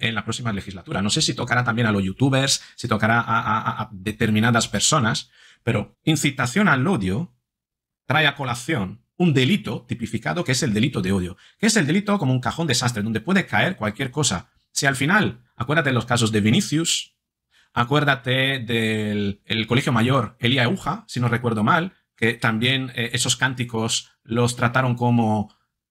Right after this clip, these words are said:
delito de odio. Fíjate cómo dentro de lo que es el concepto de delito de odio puede caber cualquier cosa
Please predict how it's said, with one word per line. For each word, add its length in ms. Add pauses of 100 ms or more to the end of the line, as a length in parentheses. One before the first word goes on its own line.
(300)
delito 440
de 120
odio. 440
Fíjate 320
cómo 400
dentro 320
de 80
lo 140
que 100
es 120
el 100
concepto 340
de 120
delito 340
de 80
odio 160
puede 200
caber 300
cualquier 640
cosa 400